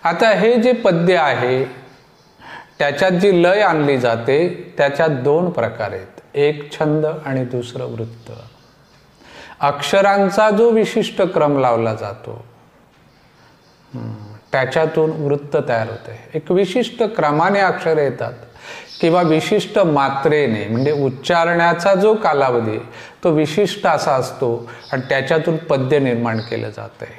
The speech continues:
त्याच्यातून पद्य निर्माण होते. आता ह्याच्यामध्ये लघु आणि गुरु क्रम असतो. कोणता क्रम असतो? लघु आणि गुरु.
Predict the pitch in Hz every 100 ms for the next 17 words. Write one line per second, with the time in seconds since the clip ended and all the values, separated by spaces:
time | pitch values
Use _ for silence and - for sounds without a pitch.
0 | - 139 131 160 - 165 160 135 120 117
1 | 123 113 107 107 107 107 110 110 - -
2 | - - 165 170 214 175 202 214 175 -
3 | - - - _ _ _ _ _ _ _
4 | - 156 160 - 226 175 131 120 143 -
5 | 151 139 165 175 220 233 214 226 160 147
6 | 180 220 220 170 147 123 107 - - -
7 | - _ _ _ _ _ _ _ _ _
8 | 139 139 170 160 165 165 151 - 160 185
9 | - - 139 131 135 127 120 113 110 110